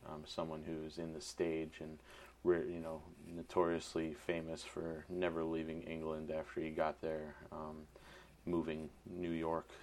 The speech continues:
to England to make his movies, and, uh, he, and to see him in such a down and dirty, in the s-, you know, street level on the streets of New York, uh,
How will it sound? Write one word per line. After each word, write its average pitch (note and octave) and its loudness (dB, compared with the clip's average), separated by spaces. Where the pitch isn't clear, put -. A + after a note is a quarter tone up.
to E2 6
England D#2+ -2
to E2+ -4
make E2 -2
his D#2 -2
movies, D#2 -4
and, D#2 -6
uh, D#2 -2
he, E2+ 4
and F#2 -2
to F#2 4
see G2+ 8
him F#2 4
in F2 -2
such - 2
a F2 6
down E2+ 2
and E2 -4
dirty, E2+ 2
in E2 -2
the E2 -4
s-, - -6
you D2 -4
know, D#2+ -4
street F#2 2
level E2+ 4
on E2 0
the D#2+ -6
streets E2+ 0
of E2 0
New E2 -4
York, E2 -2
uh, D#2 0